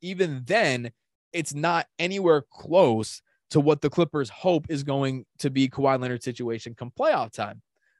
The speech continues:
So in my eyes, the Clippers have really gotten, like, no real reps with Kawhi Leonard so far this season. And we're, you know, about a week and a half into the season, that's the case. It's a little bit concerning because,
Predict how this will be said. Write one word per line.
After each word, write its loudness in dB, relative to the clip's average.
So 2
in -6
my 0
eyes, -4
the -8
Clippers -8
have -4
really -2
gotten, 0
like, -2
no 2
real 0
reps 0
with 0
Kawhi 2
Leonard -2
so 6
far 4
this 0
season. -4
And -4
we're, 2
you -2
know, 2
about 0
a -2
week 0
and -2
a -6
half -8
into -10
the -12
season, -6
that's -6
the -8
case. 0
It's 4
a 8
little 6
bit 4
concerning -4
because, 0